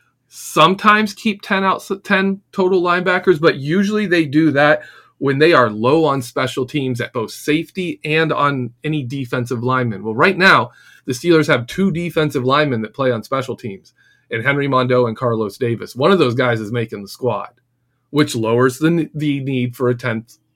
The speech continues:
linebacker. And you've also got Miles Killebrew, who was playing phenomenally on special teams.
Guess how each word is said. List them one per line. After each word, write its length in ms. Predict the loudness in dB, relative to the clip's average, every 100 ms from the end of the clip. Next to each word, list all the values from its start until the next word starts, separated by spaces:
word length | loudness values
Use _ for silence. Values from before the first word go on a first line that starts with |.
| 2
linebacker. 600 | 2 4 0 -4 -4 -6 -8 -20 -6
And 100 | -2
you've 120 | 2 4
also 260 | 4 4
got 180 | 2 4
Miles 300 | 6 4 4
Killebrew, 560 | 4 6 6 4 2 -2 _ _
who 140 | 4
was 160 | 4 2
playing 300 | 2 2 0
phenomenally 600 | -2 0 2 0 -2 -2
on 160 | -4
special 380 | -6 -6 -6 -6
teams. 360 | -6 -4 -4